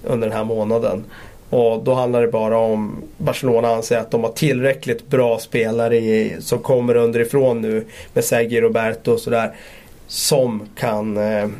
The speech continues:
fylla de här luckorna i truppen. För att Fabregas är inte första val på det här mittfältet. Så att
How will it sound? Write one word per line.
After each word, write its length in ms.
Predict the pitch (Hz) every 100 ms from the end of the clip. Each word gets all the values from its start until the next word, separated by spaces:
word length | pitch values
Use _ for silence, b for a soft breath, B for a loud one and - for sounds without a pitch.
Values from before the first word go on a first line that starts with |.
| - -
fylla 440 | - 151 120 123
de 160 | 123 110
här 340 | 104 104 107
luckorna 480 | 123 117 - 117 110
i 40 | 107
truppen. 500 | 120 117 - 117 110
För 120 | 127
att 220 | 117 -
Fabregas 460 | - 131 143 143 131
är 40 | 139
inte 220 | 156 151
första 340 | 120 117 120
val 200 | 110 107
på 140 | 104 113
det 80 |
här 60 | 113
mittfältet. 680 | 110 110 117 104 - - -
Så 100 | 120
att 200 | 117